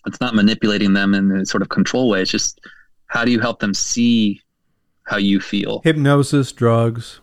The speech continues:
Speaker 2: whatever,
Speaker 1: Yeah,
Speaker 2: right?
Speaker 1: I mean, that's, it's, it's bribery. I mean, <laughs> anything really. <laughs> But the other thing, honestly, in that is, if you can establish a relationship with anybody in power,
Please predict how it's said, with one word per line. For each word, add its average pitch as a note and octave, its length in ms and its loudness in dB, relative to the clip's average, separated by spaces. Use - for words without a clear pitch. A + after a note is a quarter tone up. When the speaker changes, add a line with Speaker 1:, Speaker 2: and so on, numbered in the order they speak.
Speaker 2:
whatever, B2 460 2
Speaker 1:
Yeah, A#2+ 380 2
Speaker 2:
right? A2+ 100 -6
Speaker 1:
I A#2 40 -4
mean, A2 320 2
that's, B2 520 -6
it's, A2 260 -4
it's G#2+ 280 -4
bribery. G#2+ 760 -2
I - 40 -4
mean, G#2 160 2
<laughs> - 140 -16
anything G#2 440 -2
really. F2+ 300 -4
<laughs> E3 580 -8
But C#3+ 120 -2
the F3 100 2
other G3 180 0
thing, F#3+ 220 -2
honestly, D3+ 580 -2
in C3+ 140 -2
that C3+ 240 -4
is, A#2+ 420 -2
if C3 160 -6
you E3 140 -2
can F3+ 160 -2
establish C3 500 -4
a A2+ 40 -2
relationship A2 560 -2
with - 120 -4
anybody A#2 480 0
in F#2+ 120 0
power, F2+ 460 -6